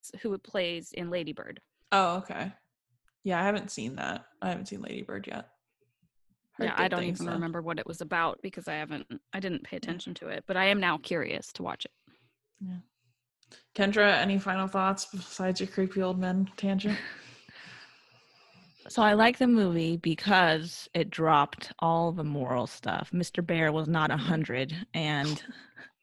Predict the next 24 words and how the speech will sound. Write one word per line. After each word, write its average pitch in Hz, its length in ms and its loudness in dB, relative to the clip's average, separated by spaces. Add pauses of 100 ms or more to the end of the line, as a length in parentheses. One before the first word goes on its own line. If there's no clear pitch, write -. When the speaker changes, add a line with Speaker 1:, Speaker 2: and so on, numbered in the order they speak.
(380)
Speaker 3:
old 190 200 8
man 185 300 6
Mister 175 260 2
Lawrence 160 400 2
was 156 160 -4
not 156 240 2
as - 140 -4
creepy 147 480 0
as 143 140 -6
he 147 100 -2
was 143 240 -4
in 143 140 -6
the - 60 -6
book. 135 340 -6
Although, 185 540 6 (120)
I'm 220 160 6
telling 240 320 6
you, 180 180 4
my 175 140 2
husband 175 420 2
got 156 280 -2
this 170 180 0
same 190 340 4
vibe. 131 380 2